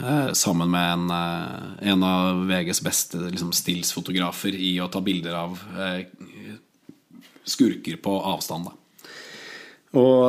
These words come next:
eh, jobber rundt i München hele dagen med mål om å, altså,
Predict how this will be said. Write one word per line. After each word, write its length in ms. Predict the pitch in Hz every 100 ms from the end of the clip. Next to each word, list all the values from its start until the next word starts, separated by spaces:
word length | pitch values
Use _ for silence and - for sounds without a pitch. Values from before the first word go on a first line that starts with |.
| 127
eh, 240 | 127 127
jobber 360 | 139 110 104 113
rundt 420 | 104 98 98 -
i 100 | 110
München 380 | 104 101 95 117
hele 580 | 117 95 90 95 95 95 95
dagen 340 | 92 92 117 123
med 140 | 107
mål 380 | 104 95 101 110 92
om 160 | 90 90
å, 420 | 101 101 101 95
altså, 280 | 101 110